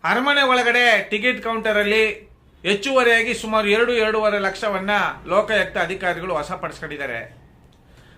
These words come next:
ಅರಮನೆ ಒಳಗಡೆನೆ ಈ ರೀತಿ ಅಕ್ರಮ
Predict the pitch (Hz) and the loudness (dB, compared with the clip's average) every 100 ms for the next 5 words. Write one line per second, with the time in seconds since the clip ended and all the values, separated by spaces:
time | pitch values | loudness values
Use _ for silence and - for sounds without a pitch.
0 | - 180 269 339 349 349 330 320 311 311 | -2 0 4 4 6 6 6 6 6 4
1 | 302 262 269 294 285 277 254 226 196 - | 2 2 2 0 0 2 2 2 -2 -4
2 | - 202 - 269 277 | 0 0 2 2 4